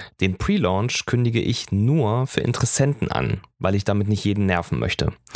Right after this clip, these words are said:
Wenn du das also nicht verpassen möchtest, dann registriere dich bitte mit deiner E-Mail-Adresse unter der Short-U R L T bob punkt D E, also The Business of Photography, abgekürzt T B O P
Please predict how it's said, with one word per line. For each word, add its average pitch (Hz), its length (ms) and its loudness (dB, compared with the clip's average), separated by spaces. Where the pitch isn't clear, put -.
Wenn 113 140 0
du 151 80 4
das 131 160 0
also 110 180 2
nicht 107 220 0
verpassen - 520 0
möchtest, - 380 0
dann 95 80 2
registriere 101 680 0
dich - 180 -4
bitte 113 240 0
mit 101 160 0
deiner 98 300 0
E-Mail-Adresse 120 840 2
unter 143 300 0
der 95 120 0
Short-U 113 520 -2
R 107 120 0
L 107 260 0
T - 160 -2
bob 113 400 -2
punkt 104 260 0
D 82 60 0
E, 87 240 0
also 82 320 -2
The 101 60 2
Business 107 420 2
of 90 100 0
Photography, 98 480 0
abgekürzt - 600 -2
T 104 160 2
B 101 240 0
O 85 160 -2
P 120 500 0